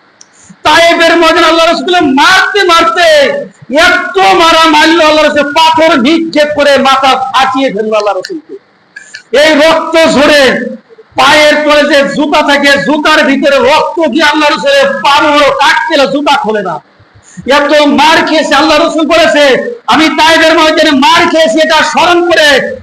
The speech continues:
কোনো ব্যক্তি, আহ, মাতম করুক, গম করুক, সেটা ক-, বলার কথা বলে নাই, কিন্তু কারবালার কথা স্মরণ করে মাতম করার কথা বলেছে।" কারবালার কথা? মৌলা আলী কিন্তু সিফিনে যুদ্ধ করেছে,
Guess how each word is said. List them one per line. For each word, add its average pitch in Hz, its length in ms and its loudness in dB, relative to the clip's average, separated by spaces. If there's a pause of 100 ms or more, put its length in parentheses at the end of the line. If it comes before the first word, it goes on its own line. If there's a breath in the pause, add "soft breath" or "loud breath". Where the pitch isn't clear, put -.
কোনো 330 220 0
ব্যক্তি, 330 320 0
আহ, 311 520 0 (240)
মাতম 294 520 0
করুক, 302 220 2
গম 320 360 0
করুক, 302 140 2
সেটা 294 240 0
ক-, 294 200 0
বলার 294 260 2
কথা 277 220 -2
বলে 277 160 0
নাই, 247 180 0 (460)
কিন্তু 370 460 0 (160)
কারবালার 359 840 2
কথা 359 240 2
স্মরণ 320 340 0
করে 294 240 2
মাতম 302 440 0
করার 254 240 0
কথা 226 220 -2
বলেছে।" 175 340 -6 (1120)
কারবালার 240 380 -2
কথা? 240 300 0 (920)
মৌলা 311 380 2
আলী 339 340 2
কিন্তু 320 220 0
সিফিনে 320 540 -2
যুদ্ধ 233 300 -2
করেছে, 220 560 -2